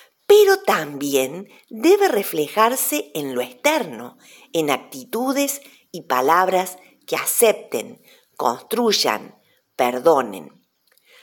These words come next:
Nuestra vida tiene un sentido, ser representantes de Jesucristo en nuestra sociedad del siglo veintiuno.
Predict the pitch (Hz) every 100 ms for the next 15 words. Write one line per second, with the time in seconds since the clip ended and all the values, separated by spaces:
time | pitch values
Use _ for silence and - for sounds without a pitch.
0 | - 220 226 233 226 262 285 294 294 208
1 | 220 226 226 214 - 185 165 160 - 117
2 | - 90 - _ _ - - _ - -
3 | 294 311 311 - - 190 185 170 - 165
4 | 147 143 202 208 202 196 190 143 139 -
5 | 127 - 185 180 - 190 180 - - -
6 | - 190 175 185 233 247 - 208 - 156
7 | 151 135 143 143 - 147 143 120 - 147
8 | 139 131 123 123 120 123 101 90 82 -